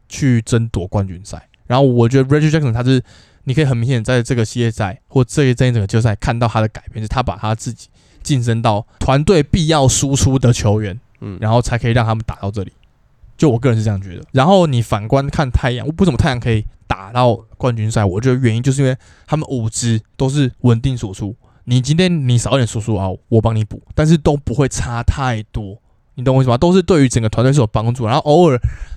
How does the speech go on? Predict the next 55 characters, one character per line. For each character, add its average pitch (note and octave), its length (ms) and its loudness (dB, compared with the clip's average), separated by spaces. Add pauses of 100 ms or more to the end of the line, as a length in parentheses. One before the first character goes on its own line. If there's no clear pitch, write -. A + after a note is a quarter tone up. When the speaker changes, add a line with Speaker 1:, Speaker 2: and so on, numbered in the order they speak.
(100)
Speaker 1:
在 D#3+ 200 2
替 E3 220 2
补 B2 100 -4
的 G#2+ 100 -8
骑 A#2+ 260 -6
兵 B2+ 180 -8
上 A#2+ 180 -4
来 F#2+ 240 -10
多 D#3+ 160 6
砍 A2 220 0
个 G#2+ 100 -2
几 G#2 220 -8
分， A2 240 0 (220)
搞 G2 160 -10
定， G2+ 180 -6 (340)
比 A#2 120 -6
赛 A2+ 120 2
搞 F#2 160 -4
定。 - 180 -12
所 F#3+ 120 2
以 F#3 60 2
就 G#3+ 120 4
我 C#3+ 80 6
觉 A#2+ 100 2
得 A#2+ 60 4
太 D#3 120 -2
阳 A#2 260 -2
今 D#3+ 140 -2
年 B2 120 2
会 A#2+ 60 4
厉 C3+ 160 2
害 C3+ 100 2
的 A2 60 0
原 G#2 100 -2
因 G#2+ 80 -2
是 A2+ 80 -6
因 A#2 120 -2
为 A2 120 2 (400)
真 F3 160 0
的 D#3 80 4
是 C3+ 240 2 (280)
他 - 80 -2
们 C#3+ 120 0
先 C3 160 0
发 A#2+ 160 0 (200)
五 A2+ 240 2
支， A#2 340 -2 (480)
Chris C#3 220 2
Paul、 B2 380 0 (140)
Booker、 C3 460 0 (140)
Bridges、 B2+ 540 0 (220)
Jay B2+ 200 0
Crowder、 A#2 500 0 (380)
跟 B2+ 200 2
Speaker 2:
Ayton。 A#2 220 0